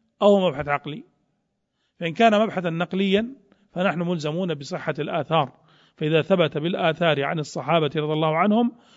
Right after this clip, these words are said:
فهم محكمون في هذا ومقدمون، لا يمكن أن يتقدم أحد على الصحابة في هذه البحوث النقلية.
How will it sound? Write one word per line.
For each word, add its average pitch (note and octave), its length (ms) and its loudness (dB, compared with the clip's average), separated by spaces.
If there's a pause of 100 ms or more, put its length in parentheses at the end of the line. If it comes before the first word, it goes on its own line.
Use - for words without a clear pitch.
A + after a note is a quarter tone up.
(120)
فهم E3 380 2
محكمون F#3 880 -2
في D3+ 220 -2
هذا G#3 300 4
ومقدمون، D3+ 680 -2 (800)
لا A#3+ 120 2
يمكن G#3+ 220 2
أن E3+ 60 4
يتقدم D#3 460 -2
أحد D#3 240 -2
على C#3+ 160 -2
الصحابة C#3+ 500 -2
في D3 180 -6
هذه C#3+ 80 -4
البحوث D3 340 -4
النقلية. C#3 500 -10